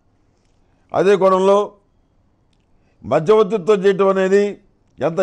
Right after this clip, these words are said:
ఇబ్బందికరమైన పరిణామమో మీరు స్పష్టంగా తెలుసుకుంటారు. పెద్దవాళ్ళతో మాట్లాడి పెద్ద సమస్యల్ని వాళ్ళ ముందు ఉంచి పరిష్కారం చేపట్టారు. అదేవిధంగా ఆర్థికపరమైన సలహాలు,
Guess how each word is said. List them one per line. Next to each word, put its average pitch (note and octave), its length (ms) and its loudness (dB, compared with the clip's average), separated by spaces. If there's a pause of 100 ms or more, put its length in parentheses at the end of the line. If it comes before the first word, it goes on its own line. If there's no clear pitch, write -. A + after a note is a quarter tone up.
ఇబ్బందికరమైన G3 600 -2
పరిణామమో F#3 500 0 (720)
మీరు F3 220 0 (400)
స్పష్టంగా F3 460 -2 (100)
తెలుసుకుంటారు. E3+ 600 -2 (1300)
పెద్దవాళ్ళతో F#3 520 2 (120)
మాట్లాడి F#3 400 0 (720)
పెద్ద D#3+ 180 -2 (140)
సమస్యల్ని F3+ 540 -2 (960)
వాళ్ళ D3 240 0
ముందు F3+ 260 -4
ఉంచి F3 260 0 (600)
పరిష్కారం F3 540 0
చేపట్టారు. F3 520 0 (600)
అదేవిధంగా G3+ 540 2 (1200)
ఆర్థికపరమైన F#3+ 720 0
సలహాలు, F3+ 600 2